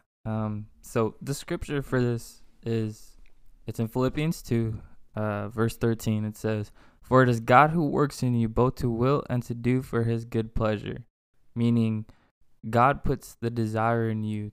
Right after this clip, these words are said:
to do good for his purpose, for his will. Um, and, I mean, man, that goes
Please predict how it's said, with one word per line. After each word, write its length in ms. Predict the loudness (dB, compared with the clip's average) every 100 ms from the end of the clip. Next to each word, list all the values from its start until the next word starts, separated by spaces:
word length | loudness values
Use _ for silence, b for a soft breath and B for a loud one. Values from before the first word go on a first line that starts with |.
| -12
to 140 | -14
do 320 | -6 -4 -4 -4
good 320 | -4 -4 -6 -14 _ _ _ -20 -20 -20 -20 -20 _ _
for 200 | -2 2
his 160 | 2 -2
purpose, 500 | -2 -2 -2 -6 -6
for 200 | -4 -2
his 180 | -2 -2
will. 520 | 0 0 0 -2 -8 -16 _ _ -6
Um, 380 | -4 -2 -4 -6
and, 300 | -4 -4 -6 -6
I 80 |
mean, 160 | -4 -2
man, 200 | 0 2
that 120 | 0
goes 200 | -2 -6